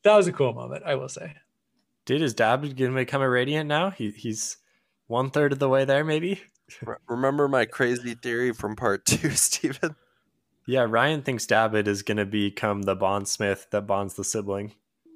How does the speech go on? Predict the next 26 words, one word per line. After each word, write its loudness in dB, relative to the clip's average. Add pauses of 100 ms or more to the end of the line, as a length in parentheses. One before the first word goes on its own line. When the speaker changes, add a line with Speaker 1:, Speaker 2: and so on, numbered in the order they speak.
(240)
Speaker 3:
It's -18
a -20
crazy 2
out 2
there -4
theory, 0
but -4 (720)
who -2
knows? -2 (760)
Speaker 1:
I -6
could -6
get -4
behind -10
that. -14 (680)
Speaker 2:
I 4
don't, 2
I 4
think -4
he's 0
too 0
much 0
of 0
a 2
tertiary 0
character -2 (140)
or -2